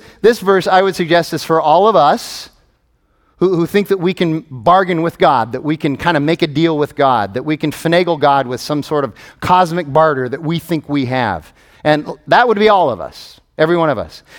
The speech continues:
"God, God, I'll make you a deal." D-, don't. D-, you start a sentence like that with God, it's eventually gonna go bad. I just, I guarantee you. G-, g-, <laughs> this is me.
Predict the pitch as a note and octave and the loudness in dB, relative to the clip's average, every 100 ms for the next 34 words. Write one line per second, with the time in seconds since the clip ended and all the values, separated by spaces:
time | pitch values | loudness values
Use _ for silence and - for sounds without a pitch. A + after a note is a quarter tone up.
0 | - - F#3+ G#3 E3 - - - _ _ | -18 -4 0 0 -4 -20 -20 -20 _ _
1 | - _ _ - F3 E3 F#3 F#3+ - E3+ | -20 _ _ -6 -4 -2 -4 -4 -6 -10
2 | C3 G#2+ C3 C3 G#2+ E2+ - D#3 G3+ A3 | -10 -8 -6 -4 -4 -8 -14 -18 -16 -6
3 | E3+ D#3+ A#2+ F#2 - - - _ _ _ | -2 -2 -2 -8 -12 -14 -16 _ _ _
4 | _ _ _ _ _ _ _ - G#3+ E3+ | _ _ _ _ _ _ _ -20 -20 -14
5 | A3 G3 B3+ C4 A#3 - A3+ A#3+ A#3 A3 | -6 -4 2 2 2 2 0 0 2 4
6 | A3+ G#3 E3 F#3+ G3 F#3+ G#3+ G#3 E3+ F#3 | 2 2 0 2 2 2 0 2 2 2
7 | G3 F3+ D#3+ D#3+ C#3 C3+ G#2+ F2+ E2+ D3 | 0 -2 0 -2 0 -2 -2 -2 -2 -2
8 | E3+ - E3+ E3 B3 G#3+ C4 A#3+ - - | -2 -2 0 0 -2 -2 -4 -6 -8 -16
9 | _ _ _ _ _ _ _ _ _ _ | _ _ _ _ _ _ _ _ _ _
10 | _ D3 D3 F3+ F3+ F3 G#3+ D3+ - - | _ -18 -16 -20 -20 -20 -18 -20 -20 -20
11 | - - - _ _ _ _ _ _ - | -20 -20 -20 _ _ _ _ _ _ 2
12 | G#4+ F4+ E3+ F#3 D4+ G#3 - | 4 2 0 0 2 0 -6